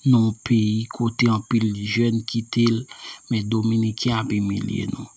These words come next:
Ki sa ou pral vle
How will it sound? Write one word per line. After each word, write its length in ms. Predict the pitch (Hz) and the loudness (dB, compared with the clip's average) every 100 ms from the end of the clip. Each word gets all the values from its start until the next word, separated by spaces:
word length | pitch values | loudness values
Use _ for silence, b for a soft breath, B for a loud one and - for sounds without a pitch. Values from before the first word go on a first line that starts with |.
| - _ - B B B B | -20 _ -20 B B B B
Ki 320 | - - 214 | -6 4 6
sa 640 | 180 - - - 190 185 180 - - - - - - - | 8 8 10 8 8 6 4 -6 -20 -20 -20 -20 -10 0
ou 100 | 143 | 0
pral 400 | - 156 143 117 | 2 2 2 0
vle 360 | 107 117 123 | 0 4 4